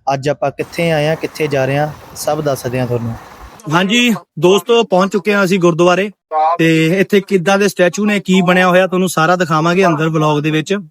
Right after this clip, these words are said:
ਏਦਾਂ ਹੀ ਬਣੇ ਰਹਿਣਾ ਵਲੌਗ ਦੇ ਨਾਲ, ਤੁਹਾਨੂੰ ਦਰਸ਼ਨ ਵੀ ਕਰਾਵਾਂਗੇ ਅੰਦਰ।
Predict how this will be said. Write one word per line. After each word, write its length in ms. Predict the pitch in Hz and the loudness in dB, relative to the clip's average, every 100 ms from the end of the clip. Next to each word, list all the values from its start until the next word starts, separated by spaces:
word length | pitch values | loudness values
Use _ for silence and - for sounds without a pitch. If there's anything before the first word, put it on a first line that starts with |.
| _ _ _ - | _ _ _ -6
ਏਦਾਂ 240 | 160 175 | -2 0
ਹੀ 60 | 214 | 2
ਬਣੇ 220 | 185 196 | 2 2
ਰਹਿਣਾ 200 | 185 220 | 2 2
ਵਲੌਗ 300 | 196 175 175 | 2 2 2
ਦੇ 60 | 190 | 2
ਨਾਲ, 140 | 202 | 2
ਤੁਹਾਨੂੰ 220 | 202 202 | 2 2
ਦਰਸ਼ਨ 320 | 175 175 196 196 | 2 0 0 -2
ਵੀ 100 | 202 | 0
ਕਰਾਵਾਂਗੇ 420 | 190 185 202 208 | 0 0 0 0
ਅੰਦਰ। 260 | 185 190 | 0 0